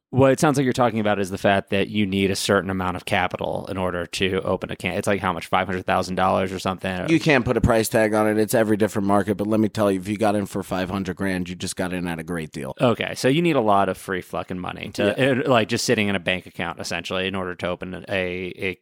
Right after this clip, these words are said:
Speaker 1: a dispensary.
Speaker 2: I
Speaker 1: And so
Speaker 2: mean
Speaker 1: that's keeping a lot of minority businessmen out of it, is what
Speaker 2: Yes.
Speaker 1: you're saying.
Speaker 2: Yeah. I, I think that, um, what you have seen is a lack of access for minority businesses. And, and if you look at the industry, it's a very white,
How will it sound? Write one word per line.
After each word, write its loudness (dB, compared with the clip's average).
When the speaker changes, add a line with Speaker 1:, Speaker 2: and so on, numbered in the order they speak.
Speaker 1:
a 0
dispensary. -8
Speaker 2:
I 2
Speaker 1:
And 6
so 6
Speaker 2:
mean 0
Speaker 1:
that's 2
keeping 2
a 2
lot 4
of -8
minority -6
businessmen -8
out -2
of -4
it, -2
is 0
what 0
Speaker 2:
Yes. -8
Speaker 1:
you're -12
saying. -20
Speaker 2:
Yeah. 0
I, 4
I 2
think -2
that, 2
um, 2
what 0
you -2
have -4
seen 2
is -2
a 2
lack 0
of -4
access 0
for 0
minority 2
businesses. -4
And, -4
and 0
if -6
you -2
look -2
at -12
the -2
industry, 0
it's -8
a -12
very 2
white, 0